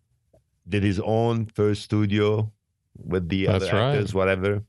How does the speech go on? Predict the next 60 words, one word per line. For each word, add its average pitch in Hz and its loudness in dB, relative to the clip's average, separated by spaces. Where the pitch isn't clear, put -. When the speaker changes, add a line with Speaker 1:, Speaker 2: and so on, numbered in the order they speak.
Speaker 1:
Was 82 -2
thrown 123 0
out 123 0
of 110 -2
the 104 -2
States. 107 -2
Speaker 2:
That's - -10
right. 107 0
Speaker 1:
Went 107 -2
to 113 -2
Switzerland, 104 0
and 98 0
then 107 2
they 98 2
begged 95 0
him 98 0
to 95 -2
come 92 0
back 90 0
for 85 -2
the 80 -4
award. 76 -4
Speaker 2:
And 98 2
he 95 4
said 101 0
no, 110 0
didn't 98 0
he? 85 2
Speaker 1:
And 95 2
he 104 2
didn't 98 2
wanna 107 2
come 80 -2
back. 73 -2
But 90 -2
then 98 0
he 92 0
said, 90 0
it 92 0
was 90 -2
a 90 -4
very 104 0
fascinating 87 -4
scene 92 -2
at 78 -2
the 85 0
end 82 -2
when 82 -2
he's, 76 -4
uh, 80 -4
when 87 -2
they're 90 0
running 92 0
the 85 0
movie 87 0
and 85 0
you 87 -2
see 90 -2
his 85 -6
tear 87 -2